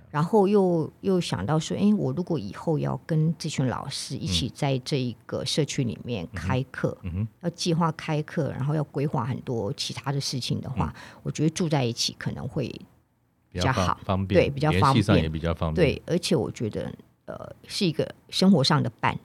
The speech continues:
Speaker 1: 除了是工作上的伴以外，
Speaker 2: 嗯。
Speaker 1: 其实我们还是生活上很好的伴。
Speaker 2: 嗯哼。
Speaker 1: 对。
Speaker 2: 嗯哼。
Speaker 1: 因为伴侣不一定要是男士，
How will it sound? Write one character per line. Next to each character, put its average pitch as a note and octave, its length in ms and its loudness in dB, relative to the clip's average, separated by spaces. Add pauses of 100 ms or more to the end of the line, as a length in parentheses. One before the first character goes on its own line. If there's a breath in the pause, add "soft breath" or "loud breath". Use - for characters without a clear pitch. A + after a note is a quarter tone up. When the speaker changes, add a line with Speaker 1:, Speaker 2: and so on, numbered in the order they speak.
Speaker 1:
除 - 180 -4
了 E3 80 6
是 E3+ 120 0
工 F#3+ 240 6
作 F#3 140 4
上 D3+ 200 2
的 B2 80 0
伴 B2 240 0
以 - 80 -8
外， G2+ 180 -4
Speaker 2:
嗯。 - 40 -6
Speaker 1:
其 F2+ 160 0
实 D2+ 100 2
我 D3 120 4
们 G#2 100 2
还 G#2+ 180 0
是 C#3 140 -4
生 D3+ 200 4
活 B2+ 140 2
上 C3 180 2
很 B2 160 2
好 B2 180 -2
的 C3 180 -10
伴。 - 120 -2 (180)
Speaker 2:
嗯 G2+ 180 -2
哼。 F#2+ 60 0
Speaker 1:
对。 - 260 0
Speaker 2:
嗯 F2+ 100 -14
哼。 G2+ 180 -4 (200)
Speaker 1:
因 F3+ 140 2
为 F3 200 6 (140)
伴 E3+ 180 6
侣 G#2+ 100 2
不 D#3 200 2
一 C#3 80 2
定 C#3+ 160 2
要 B2 120 4
是 A#2+ 160 -2
男 - 260 -4
士， - 200 -2